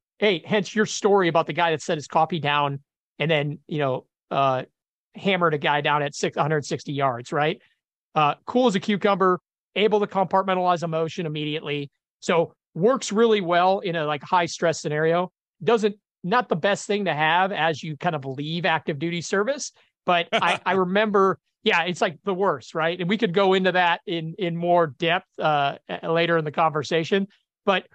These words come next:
Speaker 1: I remember going and doing a log P T in Buds,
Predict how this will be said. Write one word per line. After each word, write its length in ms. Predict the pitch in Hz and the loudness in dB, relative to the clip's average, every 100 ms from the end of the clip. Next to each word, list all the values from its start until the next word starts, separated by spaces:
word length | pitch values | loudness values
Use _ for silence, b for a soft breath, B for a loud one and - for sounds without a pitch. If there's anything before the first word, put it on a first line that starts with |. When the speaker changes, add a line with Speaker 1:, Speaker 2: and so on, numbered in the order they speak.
| _ | _
Speaker 1:
I 140 | 175 214 | 0 2
remember 440 | 240 214 226 240 | 2 2 2 0
going 380 | 190 196 208 208 | 0 2 2 0
and 120 | 165 | -2
doing 200 | 185 190 | -2 0
a 60 | 170 | 2
log 320 | 160 170 185 | 4 4 2
P 160 | 190 180 | -2 -4
T 360 | - 190 185 | 0 0 0
in 260 | 180 160 143 | 0 -2 0
Buds, 680 | 156 160 139 156 165 - | 2 4 2 -2 -6 -10